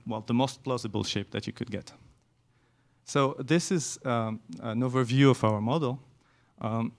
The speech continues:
the, at the training time, we have two different inputs, the original, uh, three D shape and different radar images. And they are, uh, basically trying to get these latent variables, and then we're,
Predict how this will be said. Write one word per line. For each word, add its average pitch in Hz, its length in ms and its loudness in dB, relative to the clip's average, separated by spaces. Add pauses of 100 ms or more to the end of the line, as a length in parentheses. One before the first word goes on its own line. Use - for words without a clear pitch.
the, 127 200 -6 (120)
at 120 160 -2
the 131 100 2
training 165 480 4
time, 120 320 2
we 113 80 -2
have 120 300 -2
two 175 120 0
different 151 440 2
inputs, 147 480 -2 (260)
the 123 180 -4
original, 127 460 2 (380)
uh, 104 140 -12
three 120 240 -12
D 110 100 -10
shape 120 340 -10 (560)
and 131 260 0
different 135 440 -2
radar 117 300 0
images. 185 560 0 (600)
And 123 320 2
they 123 80 4
are, 117 260 4 (360)
uh, 113 240 0 (340)
basically 123 460 2
trying 117 300 0
to 113 120 -6
get 113 220 -2
these 113 240 -4
latent 120 280 2
variables, 170 600 2
and 117 160 -2
then 127 200 2
we're, 113 180 -2